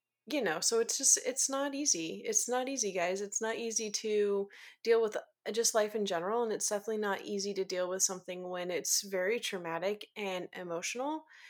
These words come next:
and everyone is different. The way we deal with things is different. The things we do are different, right? So, like, the judgment and the comparison, like, really,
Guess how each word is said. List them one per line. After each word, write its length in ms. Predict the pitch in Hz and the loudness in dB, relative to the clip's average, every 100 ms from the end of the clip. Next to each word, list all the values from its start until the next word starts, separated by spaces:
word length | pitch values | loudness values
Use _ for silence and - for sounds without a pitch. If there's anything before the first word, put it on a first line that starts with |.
| - _ 233 | -20 _ 0
and 180 | 240 | 0
everyone 500 | - 220 247 262 233 | 4 4 4 4 4
is 160 | 220 - | 4 4
different. 440 | 170 - 175 180 - 202 | 2 -2 -4 -4 -10 -6
The 80 | |
way 180 | 196 185 | -2 0
we 120 | 190 | 2
deal 140 | 196 185 | 2 0
with 140 | 180 | -2
things 240 | 185 180 180 | -4 -6 -6
is 100 | - | -6
different. 400 | 165 180 180 - | -6 -4 -4 -2
The 80 | |
things 320 | 202 214 214 208 | 0 2 2 0
we 80 | 226 | 2
do 160 | 190 | 2
are 140 | 175 165 | 4 2
different, 440 | 165 180 180 190 - | 0 -2 -4 -4 -4
right? 260 | 185 196 | -2 0
So, 120 | - 190 | -2 0
like, 280 | 170 165 - | -2 -2 -10
the 60 | |
judgment 560 | 175 175 165 180 175 170 | 0 0 0 -2 -4 -4
and 100 | 185 | -8
the 40 | |
comparison, 720 | - 170 160 165 175 - 180 180 | -10 -8 -2 -2 0 -4 -4 -6
like, 140 | 185 | -8
really, 640 | 208 220 262 262 254 254 | -10 -4 -4 -2 -2 -4